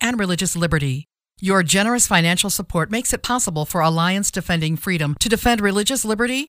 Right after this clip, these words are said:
the sanctity of human life, freedom of speech, and marriage and family in America and around the world.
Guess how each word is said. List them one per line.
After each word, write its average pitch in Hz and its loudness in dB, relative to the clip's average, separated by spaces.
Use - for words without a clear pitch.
the 190 0
sanctity 233 2
of 202 -2
human 214 0
life, 147 -2
freedom 233 0
of 180 0
speech, - -2
and 208 4
marriage 202 4
and 220 0
family 165 0
in 170 0
America 156 0
and 214 -2
around 160 0
the 147 -2
world. 143 -4